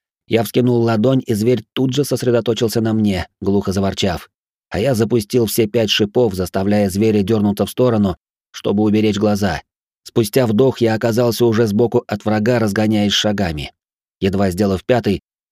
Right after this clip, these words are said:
тут же прыгнул и отправил энергию в другой меридиан. Рывок, покров. Вскинутые над головой руки рвануло, выворачивая.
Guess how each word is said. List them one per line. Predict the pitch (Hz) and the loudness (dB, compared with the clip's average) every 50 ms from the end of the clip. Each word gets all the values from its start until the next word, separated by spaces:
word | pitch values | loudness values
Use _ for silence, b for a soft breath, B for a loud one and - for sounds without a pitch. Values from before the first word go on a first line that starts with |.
| _ | _
тут | _ 143 143 120 | _ -2 0 2
же | 101 113 107 | 2 0 -2
прыгнул | 104 - 113 127 123 127 127 117 110 - | 0 0 0 0 2 2 0 0 -2 -2
и | - | -2
отправил | 110 104 101 104 - 110 110 107 107 107 104 - | -2 -2 -2 -4 -4 -2 0 0 0 0 0 -2
энергию | 107 107 120 120 117 113 101 107 110 110 | -2 0 0 0 0 0 0 2 2 0
в | 101 95 | 0 0
другой | 101 110 113 104 113 104 | 0 0 0 0 0 0
меридиан. | 95 95 92 92 90 85 98 92 87 82 78 - _ _ _ _ _ - | 0 0 -2 -2 -2 -2 -2 -4 -4 -6 -8 -12 _ _ _ _ _ -8
Рывок, | - 87 98 92 85 101 110 110 - - _ _ _ _ _ | -4 -2 -2 0 0 0 -2 -2 -4 -8 _ _ _ _ _
покров. | - 110 104 - 101 95 80 71 - - _ _ _ _ _ _ _ _ _ _ _ _ | -4 -4 -2 0 -2 -2 -2 -4 -10 -18 _ _ _ _ _ _ _ _ _ _ _ _
Вскинутые | - - - 160 156 160 143 - 143 135 131 | -16 -4 -2 0 0 0 0 0 0 2 2
над | 131 131 123 | 2 0 2
головой | 120 131 131 131 123 131 131 123 | 2 2 2 2 2 2 2 2
руки | 127 131 127 - 117 | 2 0 0 0 -2
рвануло, | 104 104 104 104 113 120 127 139 139 131 131 123 | -2 0 0 0 0 0 2 0 2 2 0 0
выворачивая. | 110 117 117 120 123 120 120 117 - - 120 117 113 110 107 98 - | 0 0 0 0 0 0 0 -2 -2 -2 0 0 0 0 -2 -4 -6